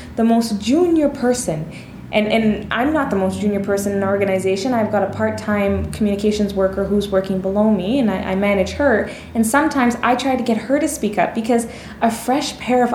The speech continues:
eyes can sometimes be the best idea. Just having that person who hasn't been bogged down in the same thing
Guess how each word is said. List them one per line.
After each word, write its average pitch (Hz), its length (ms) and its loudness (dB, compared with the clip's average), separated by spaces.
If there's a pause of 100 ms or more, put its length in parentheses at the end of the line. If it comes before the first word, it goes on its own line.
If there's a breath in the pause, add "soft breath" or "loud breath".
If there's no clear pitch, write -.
eyes 240 480 -4 (320 loud breath)
can 233 160 2
sometimes 240 480 2
be 233 80 0
the 208 80 0
best 185 340 -2
idea. 170 540 -4 (800 loud breath)
Just 339 280 2
having 240 400 0
that 214 220 -2
person 214 300 0
who 180 140 -2
hasn't 226 560 -2
been 180 240 0
bogged 190 400 0
down 185 320 2
in 175 100 -2
the 170 80 -2
same 190 420 0
thing 185 560 -2